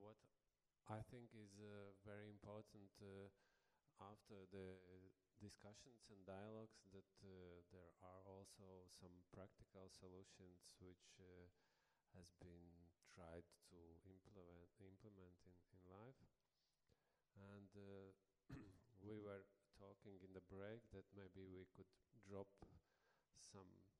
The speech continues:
samples of, uh, of, uh, practical, uh, activities. And, uh, right now in Riga, there has been raised, uh, a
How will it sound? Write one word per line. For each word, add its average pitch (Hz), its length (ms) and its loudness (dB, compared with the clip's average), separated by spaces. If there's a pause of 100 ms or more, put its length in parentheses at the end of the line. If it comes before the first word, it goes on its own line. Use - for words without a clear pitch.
(160)
samples 110 960 4 (160)
of, 90 160 -6 (240)
uh, 92 560 -4
of, - 80 -2 (240)
uh, 50 320 -4 (720)
practical, 95 840 2
uh, 92 420 -2
activities. 101 800 -2 (1200)
And, 98 320 -2
uh, 95 240 4 (560)
right 110 300 4
now 117 180 8
in 117 240 6
Riga, 104 560 4 (560)
there 101 240 4
has 98 160 2
been 104 260 2
raised, 101 640 6
uh, 95 560 2
a 98 40 -2